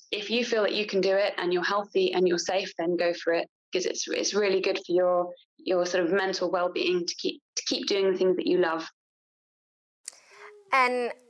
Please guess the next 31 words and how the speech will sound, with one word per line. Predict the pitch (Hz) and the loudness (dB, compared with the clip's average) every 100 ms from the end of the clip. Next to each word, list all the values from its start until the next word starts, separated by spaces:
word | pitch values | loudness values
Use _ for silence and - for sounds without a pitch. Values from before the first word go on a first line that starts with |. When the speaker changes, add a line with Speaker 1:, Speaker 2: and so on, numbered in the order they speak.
| _ _ 247 254 _ _ _ _ | _ _ _ _ _ _ _ _
Speaker 2:
when | 269 254 | -2 -2
it | 247 | -2
comes | 277 262 - | -6 -6 -6
to | 240 | -8
the | 208 | -6
midwife | 196 196 190 190 | -4 -2 -2 -2
you | 208 | -6
were | 185 | -4
working | 180 180 190 | -6 -6 -10
with | 180 170 165 185 | -4 -4 -4 -8
or | 175 | -10
the | 175 | -6
doctors | 165 170 - 180 | -4 -4 -6 -16
that | 180 | -10
you | 175 | -6
were | 170 | -4
working | 165 165 170 | -4 -6 -8
with, | 165 - | -6 -6
do, | 185 | -10
did | - 180 | -10 -14
you | |
feel | 208 208 180 | -12 -4 -2
like | 180 180 | -2 -2
they | 175 | -2
were | 170 170 165 165 _ _ _ _ _ _ 190 | 0 0 0 -2 _ _ _ _ _ _ -8
on | 196 | -6
the | 190 | -6
same | - - 196 175 170 | -6 -4 -2 -2 -2
wavelength | 170 160 185 180 202 | -4 -6 -4 -6 -8
as | 214 220 | -8 -6
you? | 220 240 | -6 -8